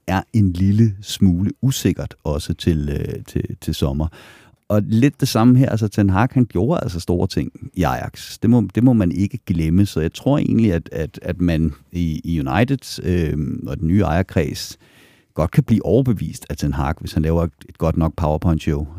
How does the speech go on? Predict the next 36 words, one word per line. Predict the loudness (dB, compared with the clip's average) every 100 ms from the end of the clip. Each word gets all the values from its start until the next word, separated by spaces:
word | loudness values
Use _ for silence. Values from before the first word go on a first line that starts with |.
| -4
øh, | -2 0 0 -2 -4
når | -2 0
han | 0
skal | 2 2
overbevise | 2 0 -2 -2
om, |
hvorfor | -2 -2 0
han | 0 0
skal | -2
have | -2
lov | -2 -2
til | -4
at |
blive | -4 -4
siddende. | -2 0 -2 -4 -16 -20 -20 _
Jeg | 0 2
tror | 0 0 4
bare, | 4 4 2
altså, | 2
når, | 0 2
når, | 2 0 2
når | 2
vi | 2
snakker | 2 4
om | 4
det | 4
her | 4
med, | 4 2 0
med, | -2 0
med | 0 0
Jürgen | 0 0
Klopp | 2 0 0 -4
og | -4 -4 -6
de |
første | 0 0 0 -4
sæsoner, | -4 -2 -2 -2